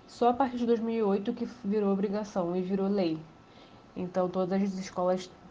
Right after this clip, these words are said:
têm que ensinar a matéria sobre cultura indígena.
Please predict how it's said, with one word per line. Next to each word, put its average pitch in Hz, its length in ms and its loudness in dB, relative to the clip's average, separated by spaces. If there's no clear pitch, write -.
têm 196 200 0
que 208 160 -8
ensinar 196 600 -4
a 180 160 -6
matéria 180 520 -2
sobre 180 200 -8
cultura 190 280 -2
indígena. 170 440 -4